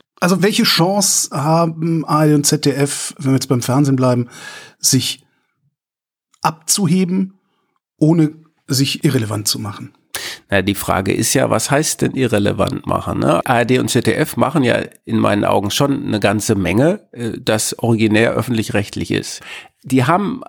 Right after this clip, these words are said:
Speaker 2: alles, was es braucht. Sie müssen, glaube ich, so mutig sein, um zu sagen, die Quote ist nicht unsere alleinige Relevanzbezugspunkt. So, und jetzt kommen Sie natürlich und sagen, aber wenn wir doch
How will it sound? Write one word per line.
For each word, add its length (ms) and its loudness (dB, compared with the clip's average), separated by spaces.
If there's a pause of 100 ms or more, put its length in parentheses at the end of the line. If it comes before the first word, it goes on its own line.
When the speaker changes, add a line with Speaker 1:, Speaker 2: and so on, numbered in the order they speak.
Speaker 2:
alles, 340 0
was 180 2
es 140 -4
braucht. 440 0
Sie 240 0
müssen, 300 2
glaube 280 2
ich, 60 -4
so 120 2
mutig 360 -2
sein, 400 0
um 220 -6
zu 160 -2
sagen, 720 0
die 140 0
Quote 380 2
ist 180 -2
nicht 180 0
unsere 600 -4
alleinige 640 2
Relevanzbezugspunkt. 1600 0
So, 160 2
und 240 -6
jetzt 160 0
kommen 220 2
Sie 160 2
natürlich 480 2
und 100 -4
sagen, 300 0
aber 240 0
wenn 120 0
wir 80 -2
doch 260 -4